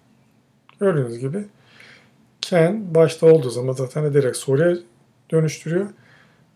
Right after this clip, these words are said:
Burada subjectler hep you, you geldi. İster you olsun, ister I, he, she, he, hangi subject gelirse gelsin, fiil her zaman verb one şeklinde. "I have some money." Biraz param var.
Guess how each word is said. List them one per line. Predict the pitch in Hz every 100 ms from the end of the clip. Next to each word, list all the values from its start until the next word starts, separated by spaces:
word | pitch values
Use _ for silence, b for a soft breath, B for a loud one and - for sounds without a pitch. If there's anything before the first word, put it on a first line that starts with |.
| -
Burada | 185 175
subjectler | - 165 139 151 196 - 160 170 170 -
hep | 143 139 156
you, | 151
you | 147 151
geldi. | 120 120 151
İster | 180 143 - 156
you | 143 156 120
olsun, | - - -
ister | 139 - 135
I, | - 139 131
he, | 139
she, | 139 -
he, | 139 117 151 175
hangi | 143 180 143
subject | - 131 117 120 147
gelirse | 139 123 123
gelsin, | 147 139 - 202 202 B B B B _
fiil | - 196 170
her | 151 175
zaman | 120 123 165 214 - _ _ 165
verb | 170 165
one | 165 151
şeklinde. | - 147 139 110 117 - _ _ _ b b b b b b b b b b _ _ _ _ _ _ -
"I |
have | 185 160 214 220
some | 214 180 175
money." | 180 180 135 175 208 - b b _ -
Biraz | 170 165 -
param | 147 147 143 117
var. | 165 208 -